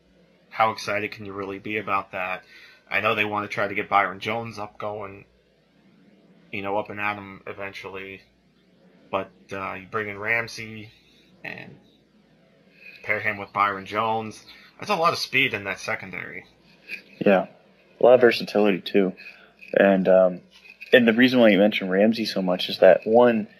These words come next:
Speaker 2: every team needs a, uh, defensive back help. Every single team. There's not one team in the league that couldn't use either a cornerback or a safety. Um, number two is that that's, that's just how good Jalen Ramsey can be,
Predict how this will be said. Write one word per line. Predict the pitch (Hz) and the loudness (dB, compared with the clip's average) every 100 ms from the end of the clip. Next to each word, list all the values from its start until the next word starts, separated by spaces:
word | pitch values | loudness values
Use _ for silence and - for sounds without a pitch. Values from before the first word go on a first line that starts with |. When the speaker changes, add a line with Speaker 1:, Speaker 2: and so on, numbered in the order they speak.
| _ - | _ -2
Speaker 2:
every | - 127 131 | 2 4 2
team | - 113 101 | 2 2 2
needs | 98 87 - | 0 -2 0
a, | - - - - - - | 0 0 -12 -12 -6 4
uh, | 107 87 85 - - | 6 6 2 -4 -8
defensive | - 107 - - | 2 2 2 4
back | 82 - | 4 4
help. | - 82 - - - _ _ - _ _ | -4 -4 -8 -20 -20 _ _ -20 _ _
Every | 92 117 117 | 4 6 4
single | 107 98 | 2 -6
team. | - 85 - _ _ _ _ | -8 -14 -16 _ _ _ _
There's | - 98 | -4 4
not | 107 73 | 4 6
one | 113 127 | 4 4
team | 123 127 | 2 2
in | 123 | 4
the | |
league | 120 104 90 | 4 4 2
that | 87 92 | 0 2
couldn't | 107 98 - | 2 2 0
use | 104 98 | 0 0
either | 98 90 | -2 0
a | 85 | 0
cornerback | - 101 107 107 104 | 4 4 6 6 6
or | - 95 | 4 -2
a | 90 | -2
safety. | - - - - - _ _ _ _ _ - | -2 -4 -4 -8 -8 _ _ _ _ _ 0
Um, | - 95 90 - - _ _ _ | 6 10 8 6 -8 _ _ _
number | - 123 104 | 2 4 4
two | - 131 117 | 2 6 6
is | 95 | 6
that | 95 92 | 2 8
that's, | 98 - | 6 6
that's | - 101 98 | 6 6 6
just | 98 - - | 0 -6 -12
how | - 95 | -4 -4
good | 87 101 98 | 0 -2 0
Jalen | - 95 90 | 0 0 0
Ramsey | 90 92 92 92 | -4 -4 -4 -8
can | 92 - 92 | -6 -2 2
be, | 87 107 110 123 | 8 10 10 6